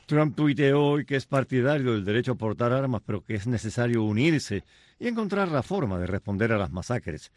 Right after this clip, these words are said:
Reiteró que gente mentalmente enferma o trastornada no debe tener acceso a las armas y que se deben buscar soluciones con bases en el sentido común.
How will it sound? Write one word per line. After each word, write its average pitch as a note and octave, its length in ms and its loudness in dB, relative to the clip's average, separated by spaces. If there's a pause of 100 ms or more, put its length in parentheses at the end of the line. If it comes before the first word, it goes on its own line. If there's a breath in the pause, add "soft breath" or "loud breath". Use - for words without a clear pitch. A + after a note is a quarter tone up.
(340 soft breath)
Reiteró A2 680 2
que F2+ 100 -6
gente G2+ 480 -2
mentalmente F2 640 -4
enferma G2 480 -2 (220 soft breath)
o A2 160 -2
trastornada G#2 1120 -2 (260 loud breath)
no B2+ 180 2
debe C#3+ 220 2
tener A#2+ 280 -2
acceso A2 360 -4
a - 20 -2
las F#2+ 140 -4
armas A#2 320 0
y F#2+ 80 -6
que G2 100 -6
se E2 140 -8
deben A2 260 0
buscar G#2+ 320 -4
soluciones C3+ 680 -2 (380 loud breath)
con C#3 220 -4
bases E3 320 -2
en A#2+ 100 -2
el G2+ 80 -2
sentido D3 460 -2
común. E2 400 -6